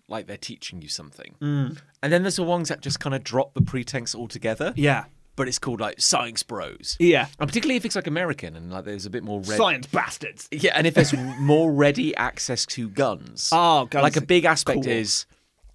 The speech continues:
Speaker 1: "I shot a microwave."
Speaker 2: Yeah, what
Speaker 1: Or
Speaker 2: happened?
Speaker 1: Yeah, yeah,
Speaker 2: Yeah.
Speaker 1: or, uh, you know, "I, I shot, like, a six thousand dollar camera at point blank."
Speaker 2: Jeez,
Speaker 1: Like,
Speaker 2: I mean,
Speaker 1: like, what, you know, what
Speaker 2: it's
Speaker 1: does the
Speaker 2: so,
Speaker 1: footage look like,
Speaker 2: so
Speaker 1: you know?
Speaker 2: wasteful as well.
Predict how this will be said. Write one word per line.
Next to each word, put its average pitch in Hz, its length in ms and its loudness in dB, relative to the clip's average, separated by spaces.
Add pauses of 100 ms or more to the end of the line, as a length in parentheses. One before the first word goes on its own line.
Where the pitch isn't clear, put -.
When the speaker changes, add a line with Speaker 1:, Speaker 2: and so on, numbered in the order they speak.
(120)
Speaker 1:
"I 139 100 4
shot - 300 2
a - 20 -6
microwave." 104 840 -4
Speaker 2:
Yeah, 160 340 4
what 135 160 4
Speaker 1:
Or 127 80 6
Speaker 2:
happened? 120 320 -2
Speaker 1:
Yeah, 127 280 2 (240)
yeah, 147 180 6
Speaker 2:
Yeah. - 80 2
Speaker 1:
or, 123 320 2
uh, 110 260 2 (420)
you 139 100 -2
know, 120 160 -2
"I, 120 220 -4
I 127 160 2
shot, 131 360 0
like, 113 160 -6
a 117 60 -8
six - 280 -4
thousand 110 420 -2
dollar 104 200 -2
camera 98 500 -6
at - 100 -14
point 95 280 -8
blank." 87 500 -8
Speaker 2:
Jeez, - 360 -14
Speaker 1:
Like, 101 280 -2
Speaker 2:
I 160 40 -8
mean, 147 140 -10
Speaker 1:
like, 117 220 0
what, 120 200 -2 (180)
you 120 120 -8
know, 92 240 -4 (440)
what 208 160 -2
Speaker 2:
it's 120 120 -2
Speaker 1:
does - 0 -
the 143 80 -2
Speaker 2:
so, 240 160 6
Speaker 1:
footage 240 200 0
look 220 200 -6
like, 165 140 -4
Speaker 2:
so 277 160 0
Speaker 1:
you 269 60 4
know? 254 60 0
Speaker 2:
wasteful 226 420 2
as 127 80 -4
well. 147 320 0